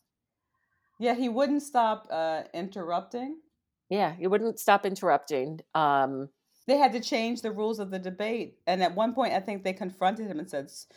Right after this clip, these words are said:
Speaker 1: you agreed to, you know, to debate by these rules." And he said something like, "Well, no, I never agreed to that." It's
Speaker 2: Mm.
Speaker 1: like, "Well, no, by being here
Speaker 2: You agreed to
Speaker 1: <laughs> on the debate, you agree."
Speaker 2: <laughs>
Speaker 1: It's like if you're in a duel, you don't say, "Well, I, I know you said pistols at dawn, but I bought this."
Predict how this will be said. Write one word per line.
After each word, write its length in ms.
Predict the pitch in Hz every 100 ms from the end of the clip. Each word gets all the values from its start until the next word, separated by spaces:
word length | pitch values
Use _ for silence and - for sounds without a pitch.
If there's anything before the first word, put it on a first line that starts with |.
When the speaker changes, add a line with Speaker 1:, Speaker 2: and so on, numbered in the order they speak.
| - _
Speaker 1:
you 240 | - 196 185
agreed 440 | 180 165 170 175
to, 340 | - 156 147 139 131 - -
you 120 | 147
know, 220 | 131 127 -
to 100 | 151
debate 360 | 143 147 147
by 140 | 147 139
these 240 | 143 156
rules." 260 | 156 156 156
And 80 |
he 80 | 151
said 240 | 190 156 147
something 220 | 156 147
like, 180 | 139 156
"Well, 140 | 139
no, 160 | 151 156
I 140 | 160
never 320 | 190 175 247
agreed 400 | 247 220 285 320 320
to 100 | 196
that." 340 | 131 104 - _ -
It's 100 | 208
Speaker 2:
Mm. 20 |
Speaker 1:
like, 160 | 269 269
"Well, 120 | 277
no, 200 | 285 269
by 180 | 208 202
being 380 | 190 247 311 254
here 400 | 180 123 117 160 _
Speaker 2:
You 160 | - 196
agreed 360 | 190 220 220 -
to 140 | -
Speaker 1:
<laughs> 40 | -
on 220 | 202 240
the 100 | 196
debate, 500 | 220 208 285 247 254
you 180 | 226 226 -
agree." 400 | 185 330 - 131 - 190 -
Speaker 2:
<laughs> 60 | - - _ - - _ _ -
Speaker 1:
It's 120 | 285
like 100 | -
if 80 | 359
you're 180 | 339 339 311
in 80 |
a 60 | 240
duel, 320 | 233 269 269
you 100 | 190
don't 160 | 175 180
say, 160 | 185
"Well, 300 | 156 147 135 -
I, 260 | 120 143
I 40 | 175
know 160 | 196
you 120 | 208 185
said 240 | 160 -
pistols 360 | 151 - 156 147
at 140 | 113
dawn, 320 | 123 156 156
but 140 | 117 107
I 80 | 151
bought 340 | 151 127 -
this." 420 | 220 131 131 -